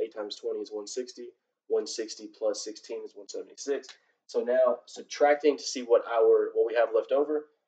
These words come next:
uh, we get seventeen. Notice we have no more digits to bring down. Therefore, this division here wasn't a nice, wholesome division.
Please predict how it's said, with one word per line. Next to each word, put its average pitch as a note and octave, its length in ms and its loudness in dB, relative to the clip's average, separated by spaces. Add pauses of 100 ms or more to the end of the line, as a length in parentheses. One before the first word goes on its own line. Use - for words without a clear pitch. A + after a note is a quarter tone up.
(220)
uh, G#2 240 0 (100)
we A2+ 240 -18
get A2 320 -4 (720)
seventeen. A2+ 640 -2 (2250)
Notice D3 300 4
we D#3 80 -4
have C3+ 200 2
no C3 180 4
more D3 220 4
digits C#3 340 -2
to C3+ 80 -12
bring B2 220 2
down. C3+ 180 2 (1500)
Therefore, C3 560 2
this C#3 240 2
division D#3 440 2
here B2 240 2
wasn't B2+ 360 4
a A#2 40 2
nice, A#2 380 0
wholesome C3 580 0
division. A#2+ 380 2